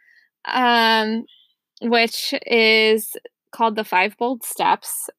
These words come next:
I looked it up, and it is originally created by Grove Tools Incorporated. So you can find it online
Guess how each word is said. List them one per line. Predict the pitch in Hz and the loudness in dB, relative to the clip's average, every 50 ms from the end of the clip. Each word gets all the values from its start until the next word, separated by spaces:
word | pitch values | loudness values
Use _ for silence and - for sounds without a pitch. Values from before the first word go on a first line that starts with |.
| _ - | _ -4
I | 214 214 208 202 202 202 208 208 208 208 208 214 208 208 208 208 | -2 0 2 2 2 2 0 -2 -4 -6 -6 -6 -6 -6 -8 -8
looked | 220 226 220 - - | -8 -10 -12 -10 -8
it | 247 | -6
up, | 285 359 - - - | -6 -6 -6 -8 -8
and | 240 233 226 | -6 -4 -4
it | 220 220 | -4 -2
is | 214 220 220 220 | -4 -4 -4 -4
originally | 214 208 233 247 - 277 269 262 262 - | -2 -2 -2 -2 -2 -2 -2 -2 -2 -2
created | - - 220 202 202 202 196 196 202 208 | 0 0 2 2 2 2 0 0 -2 -2
by | - 190 185 180 180 185 185 185 190 185 - 214 196 | 0 0 2 2 4 2 2 2 0 0 -2 -6 -10
Grove | - 208 202 202 196 196 208 214 226 240 226 - - _ | -10 -4 -2 0 0 2 2 2 0 0 -4 -8 -14 _
Tools | - - - 214 196 190 190 190 190 180 - | -10 -4 -2 0 2 2 2 2 0 -2 -4
Incorporated. | - 185 185 180 - 190 175 - 170 170 175 165 180 202 240 262 - | -8 -8 -10 -6 -6 -6 -6 -4 -4 -4 -2 0 0 0 0 -2 -4
So | - - | -6 -6
you | 196 185 185 | -4 -4 -4
can | 190 - 208 - | -4 -4 -6 -4
find | - 190 180 180 | -2 -4 -2 -2
it | 185 - | -4 -4
online | - 170 180 170 170 - 156 151 156 190 226 | -4 -6 -6 -6 -6 -6 -4 -4 -2 -2 -2